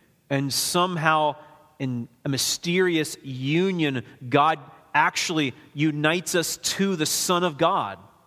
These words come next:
The Father does this. In Ephesians chapter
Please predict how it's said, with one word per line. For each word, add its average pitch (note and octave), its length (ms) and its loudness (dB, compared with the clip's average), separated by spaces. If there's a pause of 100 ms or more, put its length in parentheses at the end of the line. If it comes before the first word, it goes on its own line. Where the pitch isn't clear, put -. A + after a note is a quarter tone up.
(160)
The - 60 -10
Father D3+ 420 -4
does A#2 320 -6
this. F#2+ 400 -16 (920)
In A2+ 80 -4
Ephesians B2 560 -2
chapter C3+ 380 -2